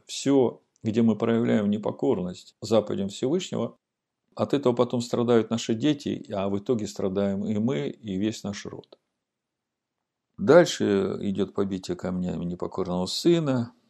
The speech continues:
заповедь не оставлять на ночь повешенного за преступление на древе. Потом идут заповеди о потерянном воле, овце, осле и любой вещи, которую нужно возвратить,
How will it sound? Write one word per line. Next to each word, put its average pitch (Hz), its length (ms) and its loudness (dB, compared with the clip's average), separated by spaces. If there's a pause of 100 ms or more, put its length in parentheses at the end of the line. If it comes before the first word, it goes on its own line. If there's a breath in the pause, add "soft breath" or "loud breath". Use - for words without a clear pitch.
(260)
заповедь 98 560 0
не 87 360 -6 (100)
оставлять 98 540 -2
на 98 160 -2
ночь 87 240 -6
повешенного 82 760 -4 (220)
за 92 160 -6
преступление 85 680 -8
на 87 140 -4
древе. 131 540 2 (500)
Потом 110 320 -2
идут 92 220 0
заповеди 92 460 2
о 90 40 0
потерянном 95 600 -2
воле, 113 520 2
овце, 107 640 4
осле 107 440 0
и - 20 2
любой 104 320 2
вещи, 123 500 -2 (560 soft breath)
которую 131 400 6
нужно 117 260 2
возвратить, 107 760 0